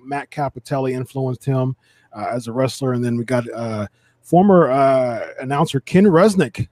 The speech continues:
coming up. And so I'm really excited to, uh, talk about, uh, talk with him too. I love those old school interviews. So, uh, it'll be cool. So next, so, uh, tomorrow night, uh, stay cl-, stay close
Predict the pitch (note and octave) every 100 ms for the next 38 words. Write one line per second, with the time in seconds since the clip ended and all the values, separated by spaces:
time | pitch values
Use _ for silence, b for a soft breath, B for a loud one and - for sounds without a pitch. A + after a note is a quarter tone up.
0 | - C3+ A#2+ A2+ G2 - G#2 G2+ C3 A#2+
1 | C3+ B2+ A#2+ A#2 C3+ B2 A#2+ - A#2 A2+
2 | - B2 A2 A2+ A2 A#2 A2+ A2 - -
3 | - D3 - B2+ C3+ B2 A2+ B2 A#2+ D#3+
4 | F#3+ D#3+ C#3 C#3 C3+ - B2 C3 B2+ A2
5 | G#2+ G#2 - A2 G#2 G2+ b b b b
6 | G#2+ G#2+ G#2 A2+ G#2+ G#2+ - G#2+ G2 C#3
7 | D#3 D#3+ - C#3+ - E3 D3 C#3+ C3+ C3+
8 | A#2+ _ _ _ _ - E3+ G3 F#3+ F#3
9 | F#3+ G3 _ B2 B2 A#2+ A#2 G#2+ - -
10 | E3 D#3+ - F3 - E3 D#3+ F3+ E3